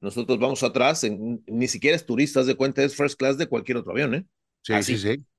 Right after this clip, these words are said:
Speaker 1: Imagínate.
Speaker 2: Sí, hay, hay más espacios. Muy bien, qué bueno. Oye, y platícame, ¿qué tal el, el viaje,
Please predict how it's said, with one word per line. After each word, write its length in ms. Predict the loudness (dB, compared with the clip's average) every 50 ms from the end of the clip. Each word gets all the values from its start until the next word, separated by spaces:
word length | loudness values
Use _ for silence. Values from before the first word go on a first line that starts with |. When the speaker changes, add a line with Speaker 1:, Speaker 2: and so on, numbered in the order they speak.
| _ _ _ _ _ _ -12
Speaker 1:
Imagínate. 300 | -6 -2 0 2 4 4
Speaker 2:
Sí, 60 | 6
hay, 100 | 6 6
hay 120 | 4 4 4
más 160 | 2 2 0
espacios. 360 | 0 0 0 0 2 0 -2
Muy 200 | -2 -2 -2 2 2
bien, 220 | 2 2 2 0 -4
qué 120 | -4 -2
bueno. 240 | 0 0 0 0 0 2 4
Oye, 220 | 4 6 6 6 6
y 300 | 6 4 2 0 0 -2
platícame, 540 | -2 -2 0 2 2 2 2 2 0 0
¿qué 120 | 0 -2 0
tal 220 | 2 4 4 6
el, 320 | 6 6 4 2 0 -4 -10 _ _ _ _ _ _ _ _ _ _ _ _ _ _ _ _
el 160 | -8 -6 -4
viaje, 680 | 0 2 2 2 2 2 0 -2 -2 -2 -2 -4 -6